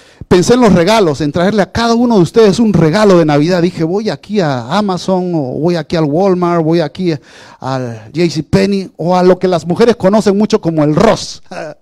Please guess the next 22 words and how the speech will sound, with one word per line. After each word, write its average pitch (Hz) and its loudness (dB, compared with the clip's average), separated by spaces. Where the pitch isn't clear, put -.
Sí, - 2
¿verdad? 175 6
Las, 156 -2
se 160 -2
les 143 0
encendieron 165 4
los 170 2
ojos 170 2
porque 143 -2
saben 180 0
que 160 -2
ahí 165 2
encuentran 160 0
cosas 156 0
muy 170 2
variadas. 170 2
Y, 220 -2
y, 214 -4
y - 0
le 202 4
dije, 233 -2
"Señor, 220 -2